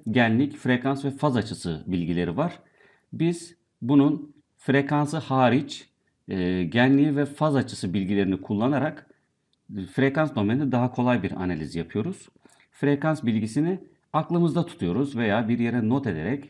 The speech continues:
o devrenin girişini uygulanan, girişine uygulanan frekansın ne olduğunu bilerek analiz yaptıktan sonra zaman domenine tekrardan geri dönmemiz gerekiyor.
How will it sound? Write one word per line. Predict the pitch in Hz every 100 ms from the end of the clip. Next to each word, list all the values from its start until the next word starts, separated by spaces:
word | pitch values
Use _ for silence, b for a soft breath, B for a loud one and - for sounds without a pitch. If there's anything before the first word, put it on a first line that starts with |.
| -
o | 123 131 98
devrenin | 101 95 98 92 80
girişini | 113 117 - 98 147 156 B B -
uygulanan, | 107 98 101 92 82
girişine | 80 92 92 120
uygulanan | 135 92 92 90 85
frekansın | 95 92 98 95 92 85
ne | 107
olduğunu | 127 95 95 92 73
bilerek | 120 123 82 - -
analiz | 92 87 87 76
yaptıktan | 85 - 101 104 143
sonra | 135 90 95 156 170 B B B -
zaman | 95 123 147 139 101
domenine | 92 87 90 131 147
tekrardan | 127 104 101 101 147
geri | 95 120
dönmemiz | 101 85 80 76 -
gerekiyor. | 82 82 - 151